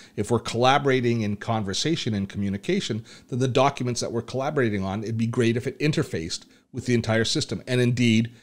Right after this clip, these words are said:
you find Box, Microsoft OneDrive, Dropbox, all available.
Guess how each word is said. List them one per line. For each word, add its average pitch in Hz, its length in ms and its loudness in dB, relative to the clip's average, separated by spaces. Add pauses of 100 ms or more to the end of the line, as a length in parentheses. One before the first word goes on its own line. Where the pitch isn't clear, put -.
(220)
you 120 120 0
find 92 400 -2
Box, 107 460 0
Microsoft 104 580 -4
OneDrive, 101 640 -2 (480)
Dropbox, 117 640 2
all 123 200 6
available. 104 540 2